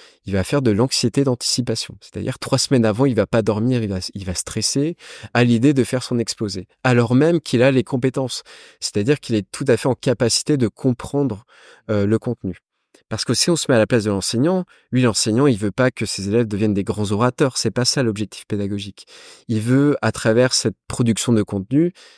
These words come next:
qu'ils répondent à l'objectif pédagogique et qu'ils s'intéressent au sujet.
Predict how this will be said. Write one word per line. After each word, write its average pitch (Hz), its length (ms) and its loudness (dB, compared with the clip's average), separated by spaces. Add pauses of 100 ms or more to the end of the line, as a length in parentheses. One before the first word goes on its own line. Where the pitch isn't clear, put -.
(120)
qu'ils 117 180 2
répondent 131 300 4
à 117 40 6
l'objectif 98 400 -2
pédagogique 104 560 -2
et 113 100 2
qu'ils - 140 -2
s'intéressent 113 460 0
au 113 60 -4
sujet. - 320 -6